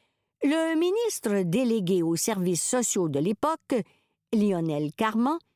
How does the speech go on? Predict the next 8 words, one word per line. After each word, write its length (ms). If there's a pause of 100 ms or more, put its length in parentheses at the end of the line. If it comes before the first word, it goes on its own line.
(680)
qui 120
siège 380
désormais 640
comme 280 (100)
indépendant, 640 (560)
avait 240
promis 420
d'abolir 760